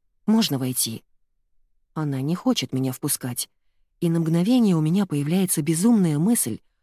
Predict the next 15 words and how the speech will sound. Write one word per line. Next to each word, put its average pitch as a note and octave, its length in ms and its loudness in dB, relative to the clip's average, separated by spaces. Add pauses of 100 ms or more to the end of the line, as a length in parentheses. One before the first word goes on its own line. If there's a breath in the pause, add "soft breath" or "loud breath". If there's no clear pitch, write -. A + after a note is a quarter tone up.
что - 220 -4
у E3 40 0
неё F#3 240 2
кто-то G#3 280 -2
есть. D#3 440 -4 (680)
«Ник?» B2+ 400 -6 (1040)
Через E3+ 280 -4
пару B3 220 0
секунд G3+ 480 -2
она D#3 220 0
кивает E3+ 520 -2 (320)
и E3 80 -2
открывает E3+ 500 -2
дверь D#3 240 -2
пошире. F3 540 -2